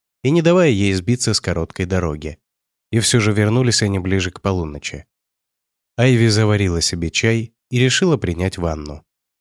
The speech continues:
Понимая, что кот все равно составит ей компанию, она добавила в воду молоко и соль, чтобы та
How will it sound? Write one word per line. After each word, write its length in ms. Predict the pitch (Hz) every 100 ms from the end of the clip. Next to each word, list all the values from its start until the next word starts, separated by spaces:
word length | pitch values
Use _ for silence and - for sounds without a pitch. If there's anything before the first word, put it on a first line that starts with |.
| _ _ _ _ -
Понимая, 320 | 120 170 175
что 220 | - 147
кот 240 | 135 113 -
все 240 | - 156
равно 340 | 147 131 95
составит 500 | 82 85 - 101 90
ей 140 | 87 82
компанию, 560 | 85 87 123 123 117
она 160 | 110 135
добавила 480 | 127 131 143 131 123
в 60 |
воду 260 | 104 131 113
молоко 420 | 90 82 78 120
и 60 | 113
соль, 380 | - 82 73 - _ _ _ _
чтобы 360 | - - 104 104
та 360 | 110 123 123